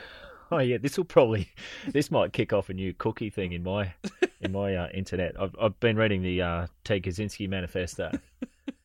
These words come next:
Speaker 1: As soon as you hear the word manifesto, you go, "Fuck yeah, I'm getting in." Someone's dead. A lot of people probably. <laughs>
Speaker 2: Yeah, the U-, the Unabomber.
Speaker 1: Yeah, it's actually, it's, it's, it's really good. Like, it's,
Speaker 2: Yeah.
Speaker 1: it's good.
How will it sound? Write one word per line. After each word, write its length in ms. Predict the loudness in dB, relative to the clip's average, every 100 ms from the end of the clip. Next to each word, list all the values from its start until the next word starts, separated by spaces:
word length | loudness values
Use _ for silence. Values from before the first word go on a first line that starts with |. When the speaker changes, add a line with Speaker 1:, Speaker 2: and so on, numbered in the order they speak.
| -14
Speaker 1:
As 220 | -14 -8
soon 80 | -4
as 100 | 0
you 60 | 0
hear 80 | 2
the 80 |
word 180 | 4 2
manifesto, 640 | 0 -4 0 2 2 0 -2
you 140 | -2
go, 140 | -4
"Fuck 360 | -8 -8 -8 -8
yeah, 180 | -12 -12 -18 _ -18 -14 -14 -12 -12 -8
I'm 120 | -6
getting 260 | -6 -6
in." 180 | -6 -6 -10 _ _ _ -20 _ _ _ _ -20 -4
Someone's 500 | 4 4 6 2 -2
dead. 380 | 0 2 2 -2 _ _
A 60 | 0
lot 160 | 4 4
of 80 |
people 280 | 4 -2 -2 -2
probably. 560 | 0 -2 -2 -8 -8 -10
<laughs> 60 | -12 _ _ _ -20 _ _ -12 -2
Speaker 2:
Yeah, 100 | 0
the 140 | 2 2
U-, 200 | 2 0 0
the 100 | -2
Unabomber. 680 | 2 2 2 2 2 2 -6 _ _ _ _ _ _ -20 -8
Speaker 1:
Yeah, 300 | -4 -4 -6 -4
it's 80 | 2
actually, 340 | 2 2 -2
it's, 160 | -2 -10 -18
it's, 280 | -14 -12 -14 -16
it's 180 | -10 -4
really 260 | -4 -6 -2
good. 300 | 0 0 -4 _ -12
Like, 120 | -6
it's, 140 | -4 -4
Speaker 2:
Yeah. 60 | -6
Speaker 1:
it's 160 | -14
good. 420 | -6 -4 -4 -6